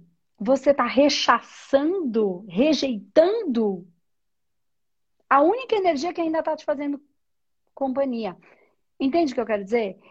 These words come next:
E aí, quando você, é o aceitar, é o acolher, é o concluir que.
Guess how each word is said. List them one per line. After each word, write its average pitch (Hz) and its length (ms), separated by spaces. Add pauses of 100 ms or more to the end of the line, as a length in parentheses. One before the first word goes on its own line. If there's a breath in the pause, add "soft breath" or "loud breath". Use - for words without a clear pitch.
(160 soft breath)
E 247 80
aí, 269 240
quando 311 240
você, 269 300
é 247 120
o 262 120
aceitar, 262 640
é 262 80
o 254 120
acolher, 240 840
é 214 80
o 214 80
concluir 285 800 (100)
que. 202 380